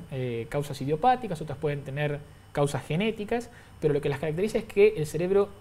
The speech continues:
paulatinamente, distintas estructuras se van atrofiando, se van degenerando más y más y más.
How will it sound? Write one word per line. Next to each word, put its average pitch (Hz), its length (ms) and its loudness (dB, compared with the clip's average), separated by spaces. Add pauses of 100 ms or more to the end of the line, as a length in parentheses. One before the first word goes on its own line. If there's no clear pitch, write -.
paulatinamente, 180 760 2
distintas 175 280 -2
estructuras 180 460 0
se 160 120 0
van 165 120 0
atrofiando, 135 600 -6 (100)
se - 140 -8
van 151 120 2
degenerando 147 600 -2
más 170 240 -4
y 156 40 -6
más 147 220 -6
y 139 40 -12
más. 113 200 -12